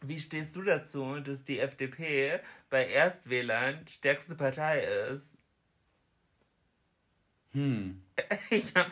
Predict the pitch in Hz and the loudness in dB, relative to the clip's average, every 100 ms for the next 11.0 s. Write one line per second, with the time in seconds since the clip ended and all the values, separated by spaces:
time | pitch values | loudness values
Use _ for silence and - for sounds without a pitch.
0 | - 175 165 180 175 - 156 165 165 165 | 2 2 2 0 -2 -2 -2 -2 -4 -6
1 | 165 - 160 - 143 127 - 208 277 - | -8 -12 -12 -10 -12 -12 -14 -6 -4 -2
2 | 240 147 143 - 151 143 127 117 - - | -4 -4 -6 -4 -4 -2 -2 -2 -8 -14
3 | 117 117 - - 104 110 123 120 - 113 | -14 -14 -12 -6 -4 -2 -2 -4 -4 -6
4 | 107 107 123 - _ - 143 135 127 131 | -4 -6 -8 -16 _ 2 6 6 4 -4
5 | 123 - _ _ _ _ _ _ - _ | -14 -20 _ _ _ _ _ _ -20 _
6 | - - 180 - _ _ - 143 139 139 | -8 -8 -8 -12 _ _ -2 -2 2 4
7 | 143 139 - - 143 143 147 139 - 139 | 4 2 -6 -2 2 6 6 6 -2 -2
8 | 135 135 - 185 147 - - - - _ | 0 2 8 8 8 4 -16 -20 -20 _
9 | _ _ _ _ _ _ - 135 131 139 | _ _ _ _ _ _ 2 4 6 4
10 | 135 131 127 117 110 - 110 107 101 | 2 2 0 0 -2 -2 -2 0 -4